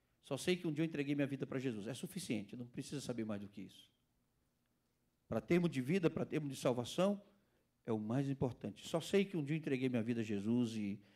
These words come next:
não aconteceu e vai acontecer com isso." Mas eu quero, é, chegar a um ponto, eu não vou, não vou filosofar mais não, tinha mais uns sete, oito filósofos aqui que eu ia dar uma entrada só de,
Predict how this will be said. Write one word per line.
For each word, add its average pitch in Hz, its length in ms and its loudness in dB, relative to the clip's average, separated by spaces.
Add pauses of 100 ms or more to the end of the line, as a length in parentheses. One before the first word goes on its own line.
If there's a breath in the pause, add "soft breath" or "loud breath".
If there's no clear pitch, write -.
(280 soft breath)
não 120 80 0
aconteceu 123 420 0
e 127 60 4
vai 123 140 4
acontecer 123 440 -4
com - 140 0
isso." - 320 -6
Mas 190 220 6
eu 220 80 10
quero, 208 380 8 (760 loud breath)
é, 127 640 8
chegar 147 280 6
a 139 40 10
um 135 80 6
ponto, 127 500 6 (880)
eu 143 160 4
não 180 80 6
vou, 156 220 6
não 139 120 4
vou 131 300 4
filosofar 123 440 2
mais 117 180 2
não, 135 80 2
tinha 147 140 0
mais 143 180 2
uns 127 100 -4
sete, 175 240 4
oito 143 160 6
filósofos 127 340 4
aqui 135 140 0
que 135 100 2
eu 147 40 8
ia 135 80 8
dar 127 100 6
uma 123 120 6
entrada 123 340 4
só 175 200 8
de, 151 260 4